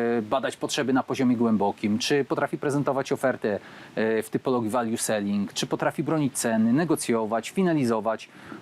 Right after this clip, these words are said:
No jak sami nie potrafimy tego zrobić, no to trochę nam trudno sprawdzić. Natomiast, no, są do tego zadania.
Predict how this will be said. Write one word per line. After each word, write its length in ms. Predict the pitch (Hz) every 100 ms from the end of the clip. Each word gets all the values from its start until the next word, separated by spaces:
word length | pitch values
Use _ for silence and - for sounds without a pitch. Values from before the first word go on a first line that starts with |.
| 117
No 60 |
jak 160 | 117 -
sami 240 | 143 131
nie 100 | 123
potrafimy 440 | 123 120 117 120 113
tego 200 | 113 110
zrobić, 380 | 113 107 120
no 80 | 117
to 100 | 117
trochę 220 | 143 -
nam 120 | 117 110
trudno 260 | 120 120
sprawdzić. 640 | 127 - 147 101 - -
Natomiast, 360 | - - 214 -
no, 80 | 196
są 200 | - 165
do 80 | 156
tego 200 | 120 110
zadania. 500 | 107 117 127 123